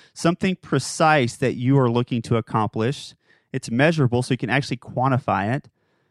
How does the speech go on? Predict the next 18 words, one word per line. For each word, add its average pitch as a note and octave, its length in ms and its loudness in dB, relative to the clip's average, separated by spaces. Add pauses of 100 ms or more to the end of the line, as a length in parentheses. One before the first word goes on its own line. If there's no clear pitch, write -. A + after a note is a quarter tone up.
(360)
It's - 560 -2 (380)
uh, A#2+ 240 0
action-oriented, D3+ 1160 0 (100)
so - 220 0
it's B2 120 0
something E3+ 340 0
that C#3 120 0
you C#3 180 2
have D3 340 0
to - 80 -10
do G#2+ 720 4
in A2+ 120 0
order A#2 220 2
to - 200 -6
rece-, G#2+ 540 -6
to G#2+ 340 0
achieve D#3 480 -8
it. A2 220 -2